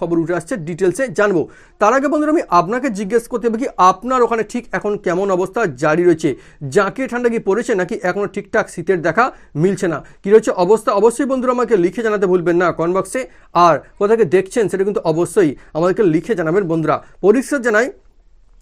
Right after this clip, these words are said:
এখন আপনারা কিন্তু আসছে চব্বিশ ঘন্টার মধ্যে মধ্যে দেখতে পাবেন যে আমাদের দক্ষিণবঙ্গ, সঙ্গে উত্তরবঙ্গে ওকে ওয়েদার, আকাশে রোদের দেখা পাবেন। সেই সঙ্গে জানাই যে এখন কিন্তু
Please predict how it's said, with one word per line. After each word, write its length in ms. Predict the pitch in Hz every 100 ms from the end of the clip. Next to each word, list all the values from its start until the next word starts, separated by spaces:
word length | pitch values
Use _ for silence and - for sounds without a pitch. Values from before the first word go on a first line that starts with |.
| - 190
এখন 160 | 185 262 - 196
আপনারা 240 | 185 233 233
কিন্তু 200 | 247 - - 180
আসছে 180 | 202 233 -
চব্বিশ 240 | 180 214 240
ঘন্টার 220 | 226 220
মধ্যে 160 | 208 220
মধ্যে 160 | 214 202 185
দেখতে 180 | 185 208
পাবেন 220 | 180 190 254 - - - 147
যে 60 | 220
আমাদের 220 | 208 208 156
দক্ষিণবঙ্গ, 480 | 202 202 220 202 196 196 208
সঙ্গে 240 | 208 190
উত্তরবঙ্গে 360 | 170 196 190 196 180
ওকে 200 | 220 226 247
ওয়েদার, 240 | 214 202 202 175
আকাশে 240 | 214 208
রোদের 300 | 202 175 196 202
দেখা 140 | 202 175
পাবেন। 180 | 170 247
সেই 120 | 202 190
সঙ্গে 180 | 214 202 170
জানাই 180 | 170 294 - - 165
যে 60 | 202 202
এখন 120 | 190 208
কিন্তু 140 | 214